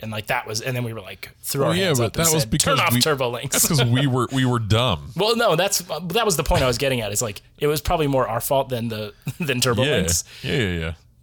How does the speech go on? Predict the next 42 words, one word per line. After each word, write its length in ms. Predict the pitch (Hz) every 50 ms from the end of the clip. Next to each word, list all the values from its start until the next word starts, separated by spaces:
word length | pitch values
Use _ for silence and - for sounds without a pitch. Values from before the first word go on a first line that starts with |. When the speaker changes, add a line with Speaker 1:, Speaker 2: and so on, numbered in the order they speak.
| - -
Speaker 1:
But 240 | 156 135 - -
so, 340 | - - 170 156 147 143 135 107 - - _ _ _ _ _ _ _ - - - - - - - - -
I 100 | - 135
don't 100 | 143 139
know. 160 | 123 104 101 110
I 80 | 127 131
mean, 300 | 139 135 123 110 107 - - - - -
Speaker 2:
I 60 | - 143
mean, 160 | 151 160 165
it, 120 | 147 - -
it, 180 | - 143 - - -
it 240 | - 123 101 147 151
really 200 | 165 202 247 254
comes 240 | - 220 175 135
down 260 | - 113 107 113 120 127
to 140 | 135 127 110
ascribing 560 | 101 - - - 101 95 95 98 101 104 101
to 160 | 98 - 107 -
kinda, 220 | - 107 101 98
like, 240 | 92 90 82 - -
two 180 | - - 110 104
different 340 | 95 92 - 95 82 - -
things. 380 | - 90 85 82 80 80 85
Like, 260 | 85 82 82 - - - -
like, 160 | - - 90 82
Speaker 1:
Yeah. 40 | 110
Speaker 2:
it's 120 | 104 - -
obvious 440 | - 113 113 120 131 139 139 127 -
that 120 | 120 101
Rails, 600 | 85 87 90 90 90 90 92 92 90 90 90 87
and 200 | - 110 117 110
I 120 | 95 120 117
mean, 180 | 117 110 95
GitHub 380 | 82 - 90 87 95 92 87 85
still 560 | - - 95 92 90 85 87 85 76 80 - - 90 87 - -
essentially 440 | 90 - 95 87 85 - - 87 85
in 120 | 82 85
the, 80 | 85 -
the 220 | - 85 90 80
blog 340 | - 87 85 87 90 90 85
post 400 | - - 87 85 - - - -
basically 560 | 90 90 87 - - 95 - 87 82 82 78